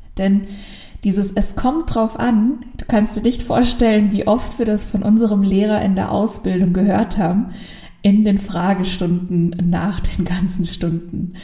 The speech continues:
Irgendwann wussten wir immer schon selber, dass erstmal der erste, die, der erste Teil der Antwort "Es kommt drauf an" ist.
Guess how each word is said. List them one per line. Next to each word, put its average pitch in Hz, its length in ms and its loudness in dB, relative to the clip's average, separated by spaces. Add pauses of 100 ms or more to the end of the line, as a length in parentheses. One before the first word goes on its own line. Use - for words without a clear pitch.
(380)
Irgendwann 233 560 4
wussten 226 460 0
wir 208 160 2
immer 202 200 4
schon 190 220 2
selber, 226 440 2
dass 214 240 0
erstmal 220 580 -2
der 190 160 0
erste, 214 520 -2
die, 208 280 0 (280)
der 214 120 0
erste - 320 0
Teil 190 240 0
der 190 160 0
Antwort 208 500 0 (160)
"Es - 200 -4
kommt 180 320 -2
drauf - 280 -6
an" 160 260 -2
ist. - 340 -10